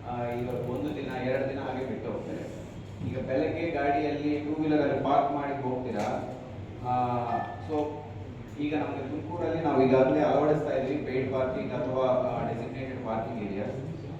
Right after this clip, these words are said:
So ನಾವು ಡೆಸಿಗ್ನೇಟೆಡ್ ಪಾರ್ಕಿಂಗ್ ಏರಿಯಾಸ್ ಅಲ್ಲಿ ಪಾರ್ಕ್ ಮಾಡದೆ, ಆ, ಎಲ್ಲೋ ಒಂದು ಕಡೆ ನಮ್ಗೆ ಬೇಕಾಗಿರೋ ಕಡೆ ಪಾರ್ಕ್ ಮಾಡಿ ಹೋಗಿದ್ರೆ,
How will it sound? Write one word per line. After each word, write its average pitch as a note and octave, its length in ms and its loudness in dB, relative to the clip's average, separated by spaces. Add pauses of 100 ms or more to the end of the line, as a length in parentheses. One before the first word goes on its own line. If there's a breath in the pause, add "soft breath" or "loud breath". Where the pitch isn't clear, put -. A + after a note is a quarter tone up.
(140)
So D#3 220 2
ನಾವು D3 680 4
ಡೆಸಿಗ್ನೇಟೆಡ್ E3 600 -2
ಪಾರ್ಕಿಂಗ್ D3 420 2
ಏರಿಯಾಸ್ D3 280 0
ಅಲ್ಲಿ - 300 -6
ಪಾರ್ಕ್ B2+ 400 2
ಮಾಡದೆ, B2 720 0
ಆ, A#2 280 -4
ಎಲ್ಲೋ C#3+ 320 2
ಒಂದು D3+ 140 2
ಕಡೆ D3+ 140 -2
ನಮ್ಗೆ C#3 300 -2
ಬೇಕಾಗಿರೋ C#3 500 -2
ಕಡೆ C3 320 2
ಪಾರ್ಕ್ B2+ 300 2
ಮಾಡಿ B2+ 220 -2
ಹೋಗಿದ್ರೆ, - 760 -2